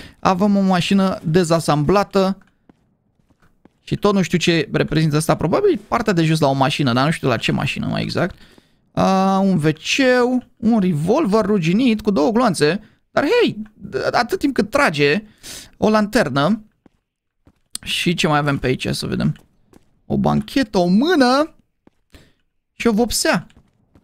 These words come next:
Uuu, hai să facem niște tuning la mașina asta până una alta. Ia să vedem. O să încerc să vopsesc mașina. Stai că vrea să-i dea și cu peria în același timp, deci nu vreau să fac două lucruri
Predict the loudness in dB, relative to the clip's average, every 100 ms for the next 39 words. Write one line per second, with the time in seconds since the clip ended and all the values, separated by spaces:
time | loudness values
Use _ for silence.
0 | -10 -2 2 2 4 2 2 2 2 0
1 | -4 -14 -20 -14 -6 -2 0 0 0 0
2 | 0 0 -2 0 0 2 2 2 2 0
3 | 2 2 2 -2 0 0 2 2 2 0
4 | 0 -2 -2 -12 -20 -20 -20 -20 -20 -20
5 | -20 -12 -10 -8 -8 -6 -6 -8 -16 -20
6 | -20 -20 -20 -6 -4 0 0 -2 -2 0
7 | 0 0 -2 0 0 0 0 2 2 0
8 | -4 -14 -20 -20 -20 -20 -20 -20 -20 -20
9 | _ -20 -20 -4 -2 0 0 0 0 0
10 | 0 -2 0 0 2 2 0 0 0 0
11 | 0 0 0 0 -4 -8 -10 _ _ _
12 | _ _ -8 -4 0 -2 -2 -2 -4 -6
13 | -6 -2 0 0 -2 -6